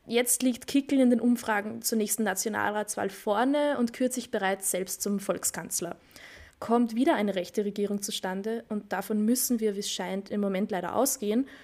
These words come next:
kann es gut sein, dass das Werk von Beate Hartinger-Klein, nämlich der Versuch, die A O V A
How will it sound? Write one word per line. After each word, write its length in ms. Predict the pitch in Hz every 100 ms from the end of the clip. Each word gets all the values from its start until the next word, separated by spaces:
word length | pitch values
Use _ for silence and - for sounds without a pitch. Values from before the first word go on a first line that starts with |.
| - - _
kann 160 | - 233
es 180 | 247 -
gut 260 | 262 320
sein, 520 | 339 - 208 208 233 349 - - _ _
dass 360 | - 220 226 220
das 160 | 226 196
Werk 220 | 233 -
von 160 | 254
Beate 480 | 226 - 110 - 233
Hartinger-Klein, 800 | 202 202 220 214 - 190 185 226 226
nämlich 300 | 208 202 202
der 80 |
Versuch, 420 | 208 196 - 254 262
die 160 | -
A 160 | - 202
O 40 |
V 120 | 202
A 220 | 208 208